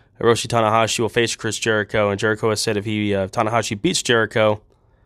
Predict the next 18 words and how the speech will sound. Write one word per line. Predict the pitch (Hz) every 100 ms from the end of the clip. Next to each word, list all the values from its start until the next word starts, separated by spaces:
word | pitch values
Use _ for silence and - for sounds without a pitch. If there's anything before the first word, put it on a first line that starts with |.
| _ _ _ _ _
then | - 110 104
he | 117
gets | 120 -
a |
shot | - 110
at |
the | 101
A | 104
E | 98
W | 101 104 98 98 - _
World | 110 101
Title, | - 92 82 71 - - _ _
which | 104
is | 104
great. | - 113 90 -
Fantastic. | 101 101 120 113 - 107 -
Builds | 107 98 -
some, | 113 98 104